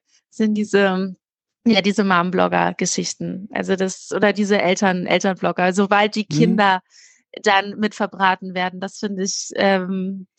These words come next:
Speaker 1: ja, vielleicht stört's die Kinder später gar nicht, weil die wachsen jetzt damit auf, aber ich bin dann noch so,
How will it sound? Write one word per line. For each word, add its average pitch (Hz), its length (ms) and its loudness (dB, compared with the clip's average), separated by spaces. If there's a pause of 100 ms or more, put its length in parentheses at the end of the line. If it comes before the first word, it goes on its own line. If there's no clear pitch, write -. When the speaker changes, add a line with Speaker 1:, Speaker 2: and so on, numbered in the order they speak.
(760)
Speaker 1:
ja, 202 280 2
vielleicht 220 400 2
stört's 285 320 0
die 269 140 -4
Kinder 285 340 2
später 254 340 0
gar 247 160 0
nicht, 240 140 -6
weil 220 80 0
die 208 120 -4
wachsen 226 260 -2
jetzt 214 200 -4
damit 202 300 -2
auf, 262 300 4
aber 202 300 2
ich - 140 -8
bin 220 160 -4
dann 208 140 -2
noch 202 160 -6
so, 196 460 -4